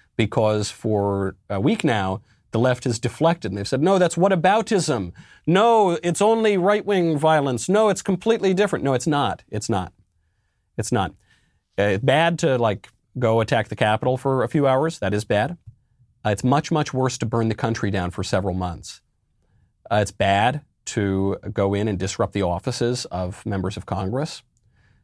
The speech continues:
It's worse to destroy many, many, many, many, many business owners' livelihoods and buildings and property and lives in some cla-, cases. That is what we're talking about.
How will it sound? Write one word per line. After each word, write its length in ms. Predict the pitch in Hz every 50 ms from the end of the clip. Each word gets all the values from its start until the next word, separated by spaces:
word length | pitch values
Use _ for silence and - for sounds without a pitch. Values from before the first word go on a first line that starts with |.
| _ _ _ -
It's 180 | 135 123 -
worse 580 | 113 113 147 196 214 160 113 104 107 - - - - _ _
to 440 | - - - 123 113 110 107 104 104 - - 123
destroy 840 | 110 120 104 - - - - - 127 127 123 127 127 127 127 127 - -
many, 480 | 113 117 139 156 160 170 175 185 180
many, 280 | 170 170 160 160 165 160
many, 300 | 160 160 156 156 156 151
many, 320 | 147 151 151 151 147 147
many 480 | 139 135 139 165 202 220 185 131 107 110
business 420 | 104 127 143 151 - 185 156 131
owners' 380 | - 110 101 98 101 101 101 -
livelihoods 640 | 104 117 131 175 190 190 170 117 107 87 87 104
and 120 | 101 95 107
buildings 460 | 127 127 165 185 165 110 78 - -
and 100 | 92 95
property 540 | - 113 123 127 - - 175 135 92 - - _ _ _ _ _ _ _ _ _ _ _ _ _ -
and 100 | - 107
lives 460 | 117 151 196 240 220 135 80 - -
in 80 | 92 98
some 180 | - 98 98
cla-, 180 | 98 - - - _ - -
cases. 460 | - 87 82 - - - - - - _ _ _ _ _ _ _ _ _ _ _ _ _ _ _ _ _ - - -
That 320 | - 113 - 131 127 147 170
is 160 | 190 170 147
what 180 | 147 151 151 -
we're 160 | 147 151 139
talking 420 | - 131 113 104 98 - 90 76
about. 280 | 73 - - - -